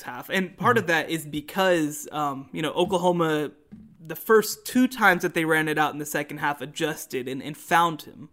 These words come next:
Speaker 1: right? Like, so
Speaker 2: Yeah.
Speaker 1: they kinda had figured that out. Um, I'm surprised that they didn't run a little bit more zone read with you know, a little bit more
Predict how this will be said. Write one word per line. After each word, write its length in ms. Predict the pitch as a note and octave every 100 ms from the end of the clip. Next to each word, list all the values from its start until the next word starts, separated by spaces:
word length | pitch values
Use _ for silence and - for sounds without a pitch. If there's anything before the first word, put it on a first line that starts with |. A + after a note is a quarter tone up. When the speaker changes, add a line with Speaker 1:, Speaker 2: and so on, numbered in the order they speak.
| D3
Speaker 1:
right? 240 | C#3 B2+
Like, 180 | C#3 -
so 120 | D3
Speaker 2:
Yeah. 40 | C3+
Speaker 1:
they 60 |
kinda 320 | C#3 - F#3 E3+
had 140 | D3+
figured 320 | - D#3+ D3+
that 140 | A#2+ A#2+
out. 400 | A3 C#3 C3 - - - - _ _
Um, 420 | D3 D#3+ D3 C#3 -
I'm 100 | D3+
surprised 580 | E3 D#3 - G3+ G#3+ G3+
that 80 | D#3
they 100 | D3
didn't 280 | D3+ D#3+ D3
run 200 | C#3+ D3
a 60 |
little 180 | D3 D3+
bit 140 | D3+ C#3
more 200 | D3+ D3
zone 360 | D#3 C#3+ C#3+
read 420 | C#3+ C#3+ C#3 C3 C3+ -
with 260 | D3 D3+ _ _ _ _ _ -
you 120 | F3
know, 120 | D#3+
a 40 | D#3
little 220 | F3 F3
bit 140 | E3
more 460 | E3+ E3 D#3 C#3 A#2+